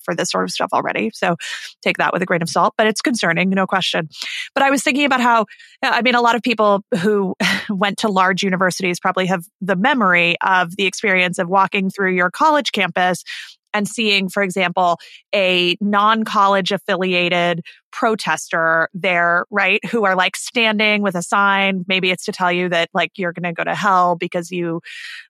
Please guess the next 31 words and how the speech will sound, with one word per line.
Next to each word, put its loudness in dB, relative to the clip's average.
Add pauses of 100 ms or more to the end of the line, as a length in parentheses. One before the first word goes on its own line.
(180)
are 2
considering -2
an 0
abortion, 2
whatever, 2
right? 2
Maybe 0
it's -2
some -2
other 4 (320)
social -2
justice 0
cause, 0
whatever, 2 (340)
but 0 (120)
just 0
whacked 0
out 2
people, -2
like, -6
crazy, -2 (140)
crazy -4
people. -2 (440)
And 2 (100)
that 2
we -2
didn't, -4 (180)
<laughs> -20
in -2
my -2 (160)
day, -2